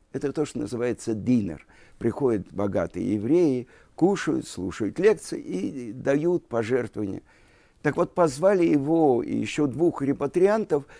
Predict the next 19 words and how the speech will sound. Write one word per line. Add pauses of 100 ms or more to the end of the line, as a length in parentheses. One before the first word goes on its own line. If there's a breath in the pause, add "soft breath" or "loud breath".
(140 loud breath)
что
и
для
них
нужны
такие
школы,
хинух
ацмаи, (400 soft breath)
то
есть (760)
особенные
религиозные
школы, (240 soft breath)
не
государственно-религиозные,
где
всё
подчинено,